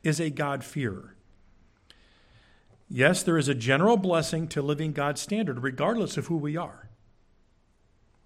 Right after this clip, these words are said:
For example, if we respect God's law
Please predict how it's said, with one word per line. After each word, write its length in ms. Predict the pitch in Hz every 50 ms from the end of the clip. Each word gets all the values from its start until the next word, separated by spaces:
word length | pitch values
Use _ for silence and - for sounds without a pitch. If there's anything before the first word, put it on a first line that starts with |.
| _ _ _ _ _ _ _ _ _ _ _ _ _ _ _ _ _ _ _ _ _ _ _ _ _ _ _
For 160 | - 131 135
example, 420 | 123 117 160 175 185 - 147 135
if 100 | 127 110
we 100 | 113 123
respect 440 | 123 127 120 120 - - 160 151 131
God's 300 | 135 147 147 143 123 -
law 460 | 127 127 135 156 190 220 233 226 190